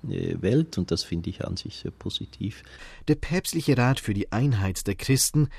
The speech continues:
Speaker 2: ist auch für das Gespräch mit dem Judentum zuständig. Kardinal Koch findet es positiv, dass in vielen Ländern der Tag vor der Gebetswoche,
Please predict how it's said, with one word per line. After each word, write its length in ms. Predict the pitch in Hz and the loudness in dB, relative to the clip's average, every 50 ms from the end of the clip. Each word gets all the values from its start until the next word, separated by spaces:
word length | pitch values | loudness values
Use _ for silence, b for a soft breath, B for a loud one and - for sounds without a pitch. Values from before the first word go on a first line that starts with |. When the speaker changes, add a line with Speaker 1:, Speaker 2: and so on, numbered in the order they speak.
| B B | B B
Speaker 2:
ist 160 | - - - | -4 -2 -2
auch 100 | 143 - | -2 0
für 100 | - 147 | 2 2
das 160 | 151 143 - | 2 2 2
Gespräch 420 | - 143 - - - 104 98 - - | 0 0 0 2 2 0 2 2 -2
mit 140 | 117 - | 2 4
dem 100 | 139 135 | 6 6
Judentum 560 | 127 120 139 143 - 123 104 - 107 104 101 - | 6 6 4 2 2 0 -2 0 -2 -2 -2 -2
zuständig. 640 | - 107 101 - - 107 101 107 110 104 - b b b b b b - | -2 -4 -4 -2 0 2 2 4 2 2 0 b b b b b b -8
Kardinal 400 | - - 85 85 87 90 90 87 | -6 -4 -4 -2 0 0 -2 -2
Koch 260 | - - - 117 - - | -4 -4 -6 -6 -6 0
findet 300 | - 139 135 151 139 135 | 0 4 4 6 4 4
es 100 | 135 - | 0 0
positiv, 600 | - - 175 175 - 139 - - 151 165 - - B B B B B | -2 -2 0 0 0 0 0 2 0 0 0 -4 B B B B B
dass 140 | - 135 - | 0 2 4
in 100 | 139 139 | 4 2
vielen 400 | - - - 175 185 180 156 135 | 2 2 -2 2 4 4 6 6
Ländern 460 | 123 131 156 156 127 104 95 90 85 | 6 6 6 6 6 6 4 2 2
der 160 | 82 85 - | 0 -2 -4
Tag 320 | - 98 95 101 110 - - | 0 0 2 2 0 -2 -6
vor 240 | - - 147 175 165 | -4 2 2 4 4
der 80 | 143 | 4
Gebetswoche, 760 | 104 113 - 101 98 92 - - 104 98 - - 147 156 143 | 2 0 0 0 -2 -2 -2 0 0 -2 4 6 4 4 4